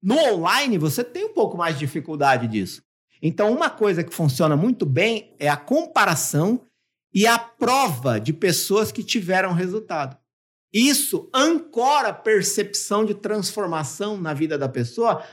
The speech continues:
a partir de que ela vê outras pessoas na mesma condição dela tendo a transformação que ela busca ter.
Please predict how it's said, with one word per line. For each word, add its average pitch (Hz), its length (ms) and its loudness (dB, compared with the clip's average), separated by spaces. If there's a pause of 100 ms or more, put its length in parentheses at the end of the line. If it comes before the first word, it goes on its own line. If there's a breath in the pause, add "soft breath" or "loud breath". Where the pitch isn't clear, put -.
(100)
a 208 160 4
partir 240 840 0
de 269 100 0
que - 120 -2
ela 196 180 4
vê 143 340 0
outras 226 480 2
pessoas 165 420 -2
na 147 120 -2
mesma 202 320 -2
condição 160 540 -4
dela 160 300 2 (320)
tendo 233 300 4
a 226 40 -2
transformação 208 760 -8
que 185 80 -14
ela 214 140 0
busca 185 420 0
ter. - 440 -2